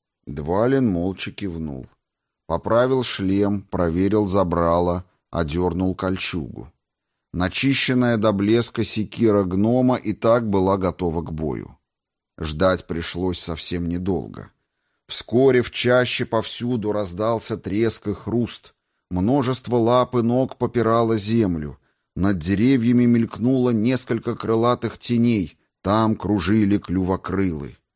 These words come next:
Как и предполагал Аргнист, основной поток Орды двигался полосой редколесья. Почаще ползли только отставшие крылья.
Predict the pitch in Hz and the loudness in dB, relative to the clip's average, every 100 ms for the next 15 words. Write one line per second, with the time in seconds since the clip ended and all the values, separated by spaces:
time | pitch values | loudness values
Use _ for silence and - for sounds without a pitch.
0 | _ _ _ - 135 135 139 135 123 - | _ _ _ 0 0 2 -2 0 -2 0
1 | 120 113 113 117 - 107 110 113 110 120 | 0 2 2 2 2 0 0 0 0 -2
2 | 117 - - 98 - 110 107 120 120 - | -2 -8 -6 -6 -2 0 2 2 2 0
3 | 104 - 110 95 90 80 123 151 147 _ | -2 0 -2 -2 -4 -2 0 0 -4 _
4 | _ - 82 113 151 156 143 143 135 120 | _ -10 -6 -4 0 -2 0 -4 -2 -2
5 | 120 - 127 120 117 - 120 117 92 - | 0 2 4 4 2 0 2 2 0 -4
6 | 67 60 - _ _ - 85 - 113 123 | -8 -12 -16 _ _ -6 -4 -2 2 2
7 | 127 - 120 113 110 95 98 113 123 - | 2 -2 -2 0 0 0 0 2 0 0
8 | 120 120 113 107 - - 98 95 - 95 | 0 0 0 -2 -2 -4 -2 -2 -4 -4
9 | 95 - 92 87 78 67 65 | -4 -4 -4 -4 -6 -10 -16